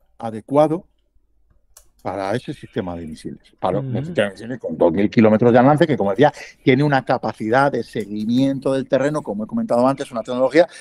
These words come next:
Speaker 1: aparte del G P S. Entonces, hay que programar, hay que hacer un briefing de misión y preparar la misión.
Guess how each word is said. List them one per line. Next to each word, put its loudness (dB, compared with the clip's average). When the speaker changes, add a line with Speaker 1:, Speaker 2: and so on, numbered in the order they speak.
Speaker 1:
aparte -2
del 0
G -4
P 4
S. 4
Entonces, 4
hay 4
que 4
programar, 0
hay -6
que -8
hacer -4
un -4
briefing -6
de -2
misión 2
y 0
preparar 0
la -6
misión. -10